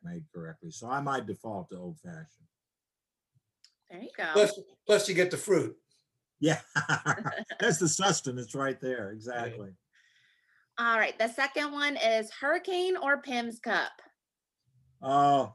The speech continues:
Speaker 1: uh, see, there's no contest there. The Hurricane, as we know it, uh, as it has been brought to us by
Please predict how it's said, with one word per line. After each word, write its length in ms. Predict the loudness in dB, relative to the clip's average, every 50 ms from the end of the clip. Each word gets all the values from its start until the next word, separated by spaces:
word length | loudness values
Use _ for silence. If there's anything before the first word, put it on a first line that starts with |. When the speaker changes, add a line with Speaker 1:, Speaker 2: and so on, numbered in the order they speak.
| -2 0
Speaker 1:
uh, 140 | 2 2 2
see, 200 | 2 2 4 4
there's 220 | 6 4 4 4
no 140 | 2 2 0
contest 640 | 0 -2 -2 -2 -2 -2 -2 -2 -4 -4 -4 -6 -6
there. 320 | -6 -6 -6 -6 -10 -16 _ _ _ _ _ _ _ _ _ _ _ _ -20 _ _
The 120 | -2 -2 2
Hurricane, 760 | 4 4 6 6 4 4 2 2 0 0 2 0 -2 -4 -4 -2
as 200 | -2 -2 0 4
we 200 | 4 4 6 6
know 300 | 4 4 4 4 4 4
it, 160 | 2 0 -6 -14 _ _ -12
uh, 580 | -8 -6 -6 -4 -4 -2 -2 -2 -2 -2 -2 -4 -4 -2
as 340 | -2 2 2 2 2 2 2
it 120 | 2 2 4
has 220 | 2 2 0 0
been 340 | -2 -2 -2 -2 -4 -2 0
brought 320 | 2 4 6 4 4 2 0
to 160 | 0 2 2
us 280 | 0 0 -2 -4 -6
by 580 | -8 -6 -4 -4 -2 -2 -2 -4 -4 -4 -4